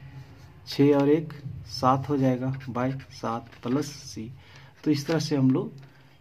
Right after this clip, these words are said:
सारा question बना सकते हैं। तो ये था हम लोगों का क्या, आ, formula। आज हम आपको एक से चौदह तक formula बताए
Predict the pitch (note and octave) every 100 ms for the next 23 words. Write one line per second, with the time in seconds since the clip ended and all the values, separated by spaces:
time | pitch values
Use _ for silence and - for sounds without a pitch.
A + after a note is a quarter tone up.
0 | - - - C3 B2 B2+ C3 A2 - G#3
1 | - B2 G#2+ G2 F2+ F#2+ - - F#2+ G2
2 | - - - - - - B2 A#2+ B2 C3+
3 | C3 B2 A2+ A2+ G#2+ G#2+ G#2+ - C#3+ A3+
4 | - - - - A#2+ B2+ - - - -
5 | - _ _ - - - C3+ C3+ - -
6 | _ _ E3 A2 G2+ F#2+ F#2 F#2 - B2
7 | A#2+ A2 F#2+ E2+ - - - - G#2+ G2
8 | G2 G#2 G#2 A2 G#2+ - G#2 G#2 G#2+ G#2
9 | G2+ - G#2 G#2 G2+ G#2+ G#2 G#2+ - G#2
10 | G2+ G#2+ G#2 G2+ G#2 G#2 A#2+